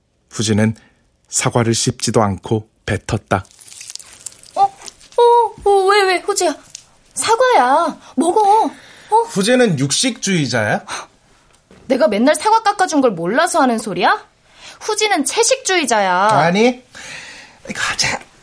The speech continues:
Speaker 1: <clears throat> 우리 후지는 닭가슴살 좋아해. 그치? <laughs> 내가 너 몰래 소고기도 줬어. 응. 어, 그래, 후지야. 자, 먹어, 먹어.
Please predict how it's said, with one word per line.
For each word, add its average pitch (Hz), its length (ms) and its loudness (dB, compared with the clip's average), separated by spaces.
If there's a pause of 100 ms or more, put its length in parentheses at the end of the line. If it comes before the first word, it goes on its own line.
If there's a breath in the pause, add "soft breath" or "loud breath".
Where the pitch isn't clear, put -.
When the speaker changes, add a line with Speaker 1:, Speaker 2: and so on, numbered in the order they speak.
Speaker 1:
<clears throat> 170 720 0
우리 165 160 -2
후지는 160 680 0
닭가슴살 180 580 -4
좋아해. 160 800 2
그치? 269 560 -4 (180)
<laughs> - 800 -8
내가 135 280 2
너 156 120 4
몰래 220 220 2
소고기도 339 560 0
줬어. 226 300 -2 (720)
응. 247 340 -8 (120)
어, 311 280 -2
그래, 302 180 -8
후지야. 294 340 -2
자, - 280 -18 (240 loud breath)
먹어, 269 160 4
먹어. 285 500 -4